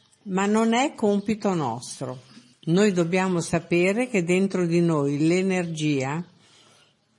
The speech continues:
si muove autonomamente e che la nostra mente può interferire, ma non deve farlo. Deve prendere atto,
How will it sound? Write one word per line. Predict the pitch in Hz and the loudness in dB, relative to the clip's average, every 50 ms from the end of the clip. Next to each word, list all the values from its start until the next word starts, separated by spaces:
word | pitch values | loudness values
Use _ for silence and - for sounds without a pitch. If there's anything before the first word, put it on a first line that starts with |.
| _ _ | _ _
si | - - - - - - 208 214 220 | -20 -18 -12 -8 -6 -2 2 2 4
muove | 208 208 202 202 190 170 143 135 123 123 139 131 123 - - | 4 4 4 4 2 2 0 0 -2 -4 -6 -6 -6 -8 -10
autonomamente | - - 160 180 190 185 185 - 214 196 185 180 175 165 151 143 139 139 139 139 139 135 135 139 135 139 - 185 190 208 | -6 -2 -2 -2 -2 -2 -2 0 0 2 2 2 2 2 0 0 -2 -2 -2 -2 -2 -4 -4 -6 -6 -6 -4 -2 -2 -2
e | 208 208 | -4 -4
che | - 247 240 | 0 0 0
la | 226 220 214 | 2 2 2
nostra | 208 208 220 233 262 269 - - - 214 190 175 | 2 2 2 0 0 -2 -4 -4 -2 -2 0 0
mente | 165 156 147 139 135 139 139 131 - - 156 151 | 0 0 0 0 -2 -2 -4 -6 -4 -4 -4 -4
può | 151 - - 214 202 | -4 -2 -2 0 0
interferire, | 190 180 175 165 - 202 196 185 185 - - 208 190 180 175 165 147 135 135 135 143 160 170 196 214 - - - - - - - _ _ | 2 0 0 -2 -2 -2 -4 -4 -4 -4 -2 0 0 2 2 2 2 2 0 0 -2 -2 -4 -4 -8 -10 -18 -20 -20 -20 -20 -20 _ _
ma | - 185 202 220 | -2 0 0 2
non | 240 254 269 269 254 | 2 2 2 2 2
deve | 233 247 269 285 277 294 269 | 4 4 2 2 2 0 -2
farlo. | - - 247 226 233 226 214 170 135 120 120 123 131 - _ _ _ _ _ _ _ _ _ _ _ _ _ _ | -2 -2 -2 0 0 -2 -4 -4 -6 -6 -6 -8 -12 -14 _ _ _ _ _ _ _ _ _ _ _ _ _ _
Deve | - 175 180 233 254 247 247 220 | -6 -2 0 0 2 2 2 0
prendere | 240 - 233 254 277 294 294 277 269 262 262 240 208 | 0 0 0 2 2 2 2 2 2 0 0 0 0
atto, | 131 117 117 120 - - - - 127 123 143 - | -2 -2 -6 -8 -14 -16 -14 -12 -10 -10 -12 -14